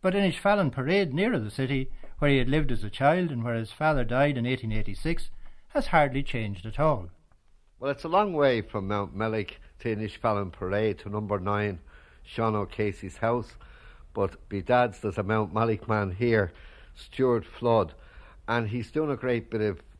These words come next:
Speaker 2: painting and decorating and varnishing. And I asked him, was he ever inspired to ro-, write a story here? And he said to me, "Inspired to write a story? No, but would you be inspired to help me put up a few tiles and do a bit of painting?"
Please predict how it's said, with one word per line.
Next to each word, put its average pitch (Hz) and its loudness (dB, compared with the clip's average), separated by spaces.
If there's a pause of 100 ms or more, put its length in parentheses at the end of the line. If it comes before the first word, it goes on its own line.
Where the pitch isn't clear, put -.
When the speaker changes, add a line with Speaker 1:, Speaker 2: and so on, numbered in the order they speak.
(440)
Speaker 2:
painting 120 -4
and 101 -6
decorating 110 -2
and 95 -6
varnishing. 101 -2 (560)
And 147 0
I 180 4
asked 233 2
him, 175 -2 (200)
was 127 -4
he 135 0
ever 131 4
inspired 120 0
to - -10
ro-, 117 2
write 113 0
a 104 -4
story 151 4
here? 95 2 (560)
And 107 -4
he 110 -2
said 139 -2
to 120 -12
me, 120 -2
"Inspired 156 0
to 135 -6
write 139 2
a 117 0
story? 156 0
No, 135 4
but 123 -2
would 123 -6
you 170 2
be 170 0
inspired 139 2
to 120 2
help 127 2
me 110 -4 (140)
put 127 -4
up 117 -6
a 110 -2
few 110 -2
tiles 120 2
and 101 -10
do 110 0
a 104 0
bit 101 -2
of 101 -2
painting?" 113 -4